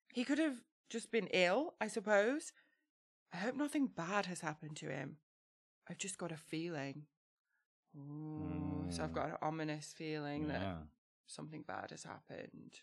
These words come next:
Speaker 2: In Star Wars, this is where something bad happens. Right after you say that.
Speaker 1: <laughs> It's a trap!
Speaker 2: <laughs>
Speaker 1: Monday, twenty-fifth of February.
Speaker 2: Okay.
Speaker 1: Hiya, lolly fans.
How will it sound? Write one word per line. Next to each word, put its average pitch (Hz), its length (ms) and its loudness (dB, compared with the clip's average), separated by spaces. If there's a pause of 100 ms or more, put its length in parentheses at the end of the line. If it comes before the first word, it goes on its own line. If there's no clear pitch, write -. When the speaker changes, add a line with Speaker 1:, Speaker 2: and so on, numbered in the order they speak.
(140)
Speaker 2:
In 90 140 0
Star 107 340 8
Wars, 87 220 4
this 85 160 -2
is 87 160 -8
where 85 340 4
something 80 360 -2
bad 82 240 0
happens. - 580 -8 (680)
Right 92 180 8
after 85 180 4
you 85 100 0
say 82 220 0
that. - 320 -2
Speaker 1:
<laughs> - 480 -6 (1080)
It's 240 120 2
a 349 80 8
trap! 381 640 12
Speaker 2:
<laughs> 156 1040 4 (880)
Speaker 1:
Monday, 190 560 6 (320)
twenty-fifth 165 520 2
of 151 100 -4
February. - 480 -4 (320)
Speaker 2:
Okay. 87 180 -4 (880)
Speaker 1:
Hiya, 262 340 10
lolly 208 460 10
fans. 208 800 8